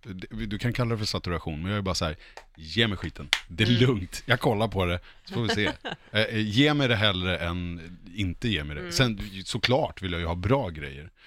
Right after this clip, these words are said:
Speaker 1: Men jag tycker att det är få grejer i min Marvel-biased
Speaker 2: <laughs>
Speaker 1: kropp. Jag sitter här med Marvel-tisha dagen till ära till och med,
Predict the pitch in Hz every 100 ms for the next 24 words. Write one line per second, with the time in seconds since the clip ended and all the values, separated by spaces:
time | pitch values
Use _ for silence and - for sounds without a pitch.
0 | - _ 104 107 117 - 107 - 90 -
1 | 120 127 113 90 85 82 85 - - _
2 | _ 104 104 117 113 95 90 - - -
3 | _ _ 107 92 104 98 90 87 87 85
4 | 82 _ - - 90 82 95 107 104 95
5 | - - 135 - - 101 85 - - -
6 | 113 - 123 113 101 104 135 143 127 123
7 | 117 - 135 - 113 104 110 113 113 107
8 | 104 101 104 101